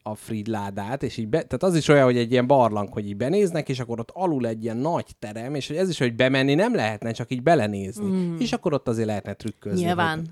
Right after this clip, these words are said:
Speaker 2: feketére festeni, hogy nagyobbnak tűnjön a
Speaker 1: Tá-,
Speaker 2: fa.
Speaker 1: ez az, távolról minden izgalmasabbnak tűnik, aztán közül meg, izé, hungarocál.
Speaker 2: Szép, szép, szép, szép. Na, hát a történelemhamisítással való pénzszerzés szerintem egy nagyon szép szakma.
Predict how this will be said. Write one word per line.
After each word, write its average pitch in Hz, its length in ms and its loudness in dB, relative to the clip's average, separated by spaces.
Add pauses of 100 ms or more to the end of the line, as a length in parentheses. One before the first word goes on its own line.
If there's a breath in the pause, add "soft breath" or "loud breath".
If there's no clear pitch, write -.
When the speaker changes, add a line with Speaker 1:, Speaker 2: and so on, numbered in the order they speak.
Speaker 2:
feketére 165 440 -6
festeni, 151 500 -10
hogy 151 100 -10
nagyobbnak 156 420 -4
tűnjön 165 320 -4
a 170 40 -6
Speaker 1:
Tá-, 220 180 6
Speaker 2:
fa. 220 60 -2
Speaker 1:
ez 196 340 4
az, 107 140 2
távolról 127 520 4
minden 104 360 -2
izgalmasabbnak 98 800 -8
tűnik, 98 280 -8
aztán 104 280 -12
közül 107 300 -4
meg, 95 300 -10
izé, - 360 -14 (200)
hungarocál. 90 640 -12
Speaker 2:
Szép, 147 300 -10
szép, - 300 -12
szép, - 240 -16
szép. - 240 -20 (600 soft breath)
Na, 190 160 -4
hát 208 140 -6
a 320 60 0
történelemhamisítással 170 1300 -2
való 160 180 -6
pénzszerzés 165 960 -6
szerintem 170 480 -4
egy 160 60 -8
nagyon 156 200 -10
szép - 200 -8
szakma. - 380 -4